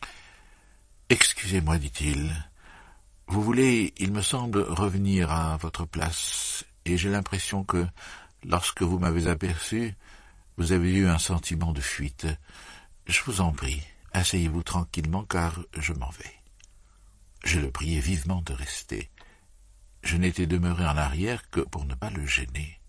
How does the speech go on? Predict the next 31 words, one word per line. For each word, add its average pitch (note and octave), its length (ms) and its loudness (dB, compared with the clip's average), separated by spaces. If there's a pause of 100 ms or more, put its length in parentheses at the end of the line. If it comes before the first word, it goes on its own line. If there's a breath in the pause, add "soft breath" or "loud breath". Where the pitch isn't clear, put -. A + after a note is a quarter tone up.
(1300 loud breath)
Vous G2+ 300 4
ne G#2+ 140 2
me F#2+ 140 4
gênez E2+ 300 4
pas, F2+ 320 0
dit-il D#2+ 380 -2
avec D2 280 -4
une D2+ 80 -6
certaine C#2 400 -4
amertume. C#2 720 -4 (260)
Au G2+ 100 0
contraire, F#2 800 -2
je E2 160 -6
suis F2 280 -2
heureux, E2 340 0
pour E2 200 -6
une D#2+ 120 -4
fois, G#2 280 -4 (580 loud breath)
de - 80 -6
n'être E2+ 260 -4
pas C#2+ 180 -4
seul. C2+ 640 -6 (1080 soft breath)
Je - 140 4
n'ai A#2 100 2
pas A#2 160 4
prononcé G2+ 600 0
une F#2 200 0
parole D2+ 420 0
depuis C#2 440 -4
dix D#2+ 180 -2
jours. - 580 -2